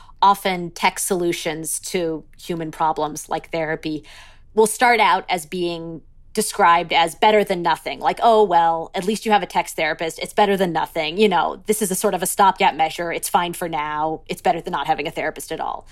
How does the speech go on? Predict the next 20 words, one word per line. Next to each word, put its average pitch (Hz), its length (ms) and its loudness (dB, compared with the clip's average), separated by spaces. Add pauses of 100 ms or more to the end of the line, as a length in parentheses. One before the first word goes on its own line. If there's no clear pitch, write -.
(500)
But 226 100 4
after 254 260 2
having 208 280 2
been 196 160 -2
introduced 196 540 -2
as 190 160 0
better 190 260 2
than 180 220 -4
nothing, 196 460 0 (320)
they 233 100 6
gradually 262 540 2
come 220 240 -2
to 214 100 -4
be 202 140 -2
seen 202 380 -2
as 170 200 0
better 196 280 2
than 180 160 -4
anything 160 580 -4
because 175 680 0